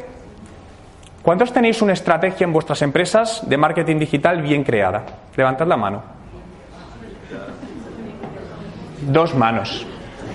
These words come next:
Bien creada es relativo, cierto es, ¿no? Pero sin estrategia no hay nada. Realmente uno de los mayores problemas por los que no alcanzamos objetivos, sean cuales sean los objetivos, no tienen por qué ser ventas,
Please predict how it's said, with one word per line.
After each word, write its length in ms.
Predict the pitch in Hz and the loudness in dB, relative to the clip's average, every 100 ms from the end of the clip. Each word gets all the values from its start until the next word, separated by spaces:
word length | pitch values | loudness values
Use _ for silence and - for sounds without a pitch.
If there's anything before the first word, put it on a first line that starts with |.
| - - - - - - - | -12 -14 -14 -12 -12 -8 2
Bien 200 | 190 220 | 4 4
creada 300 | 226 220 226 | 2 4 4
es 60 | |
relativo, 640 | 202 165 160 220 143 117 - - | 4 2 4 4 2 0 -8 -2
cierto 320 | 175 151 156 | 0 4 4
es, 120 | 170 131 | 4 4
¿no? 200 | 180 254 - - - - - - | 0 0 -8 -20 -20 -20 -4 2
Pero 640 | 196 196 196 185 190 - - - _ _ | 4 4 4 2 -4 -14 -20 -20 _ _
sin 240 | - - 190 | -4 2 4
estrategia 840 | 185 185 180 208 214 247 277 - - - - | 4 2 2 0 2 4 4 0 -14 -20 -10
no 120 | 151 | -2
hay 80 | 139 | 0
nada. 380 | 113 101 101 - - - - - - - - - | 2 0 -2 -8 -20 -20 -20 -20 -20 -20 -6 2
Realmente 360 | 190 226 254 | 2 4 4
uno 100 | 262 | 4
de 80 | 262 | 6
los 140 | 247 | 4
mayores 360 | 208 196 208 208 | 4 4 4 4
problemas 460 | 202 180 196 196 170 | 4 4 6 2 2
por 140 | 160 | 2
los 160 | 156 - | 2 2
que 140 | 147 | 2
no 120 | 165 | 4
alcanzamos 720 | 185 202 - 190 180 147 - - | 4 2 2 2 2 0 -4 -4
objetivos, 800 | 147 - 135 135 190 220 262 - | -4 0 0 2 4 4 2 -2
sean 320 | - 180 180 | 2 2 4
cuales 260 | 175 151 - | 2 2 2
sean 160 | 156 | 0
los 160 | 147 143 | 0 -2
objetivos, 400 | - 120 160 185 | 0 2 4 2
no 140 | 156 | 0
tienen 180 | 143 139 | 0 0
por 100 | 139 | 0
qué 80 | 131 | 0
ser 200 | - 135 | 0 2
ventas, 420 | 165 180 226 - | 2 4 2 0